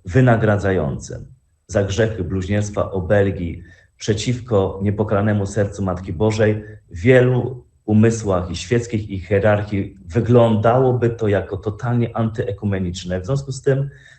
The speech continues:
tak naprawdę było blokowane. Wracam do tego, co, co, y, mamy w kontekście duchowym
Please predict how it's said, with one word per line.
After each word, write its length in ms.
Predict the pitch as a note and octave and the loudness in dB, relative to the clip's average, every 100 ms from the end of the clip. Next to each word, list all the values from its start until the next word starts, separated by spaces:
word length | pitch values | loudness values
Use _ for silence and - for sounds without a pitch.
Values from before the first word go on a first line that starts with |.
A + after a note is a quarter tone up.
| - | 0
tak 180 | C3 C#3 | 2 2
naprawdę 460 | B2 A#2 A2+ G#2+ | 2 4 4 2
było 260 | G2+ G#2 F#2+ | 2 2 2
blokowane. 720 | F#2+ F#2+ F2+ F#2+ F#2+ F#2+ F#2+ - _ _ | 0 -2 -2 0 0 0 -4 -8 _ _
Wracam 480 | G2 - F3+ - D3 | -8 -2 0 2 2
do 100 | C3 | 2
tego, 480 | B2+ A#2+ B2+ - - | 0 -2 -2 -2 -4
co, 380 | - C3+ G#2+ G#2+ | -2 2 2 0
co, 340 | - B2 A2 B2+ - _ - | 2 4 4 -4 -16 _ -2
y, 260 | A2 G#2+ G#2 | 2 2 4
mamy 340 | G#2+ C3 C3+ | 4 6 6
w 80 | B2 | 4
kontekście 460 | - A#2 C3 - B2 | 0 0 0 -2 -2
duchowym 720 | A#2 - D3+ B2+ G#2+ F#2+ - | -2 2 4 4 4 2 -6